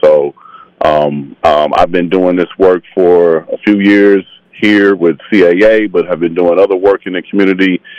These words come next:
uh, lifelong passion of mine to really just bring back, um, and just inform. You know, everybody can make their own decisions.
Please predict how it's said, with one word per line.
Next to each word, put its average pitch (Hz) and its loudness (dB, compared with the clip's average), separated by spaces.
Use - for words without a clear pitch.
uh, 73 2
lifelong 85 0
passion 95 0
of 92 -2
mine 92 0
to 82 -2
really 87 0
just 85 -4
bring 90 -2
back, 98 0
um, 78 0
and 87 -4
just 98 0
inform. 87 -2
You 85 0
know, 85 2
everybody 87 0
can 87 -6
make 87 0
their 87 0
own 90 -2
decisions. 95 -2